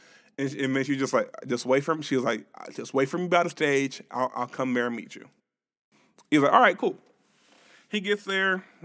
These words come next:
He gets to this concert, set, like, D J playing or whatever. Mad guys everywhere. You know what I'm saying? But,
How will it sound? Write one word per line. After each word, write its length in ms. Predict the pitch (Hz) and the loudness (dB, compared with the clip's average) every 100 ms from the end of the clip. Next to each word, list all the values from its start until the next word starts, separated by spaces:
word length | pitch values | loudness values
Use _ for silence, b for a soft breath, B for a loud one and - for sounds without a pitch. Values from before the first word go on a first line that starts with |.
| 151 | -6
He 120 | 151 | -2
gets 160 | 160 165 | -2 -4
to 40 | |
this 120 | 165 | -8
concert, 420 | 147 170 160 165 | -2 -2 -2 -6
set, 180 | 156 156 | -6 -2
like, 160 | 151 127 | 0 2
D 100 | 147 | 2
J 160 | 160 151 | 2 -2
playing 240 | 160 151 | -2 -2
or 40 | 143 | 0
whatever. 480 | 135 139 139 139 139 _ _ B B B B B | 2 2 2 -2 -6 _ _ B B B B B
Mad 500 | 120 123 147 151 143 | -2 2 2 2 0
guys 300 | 139 131 120 | 0 2 2
everywhere. 440 | 127 120 110 95 - _ | 0 0 -4 -8 -10 _
You 80 | - | -6
know 80 | 127 | -4
what 140 | 120 | -2
I'm 40 | 120 | 0
saying? 180 | 120 120 | -2 0
But, 260 | 120 120 | -2 -2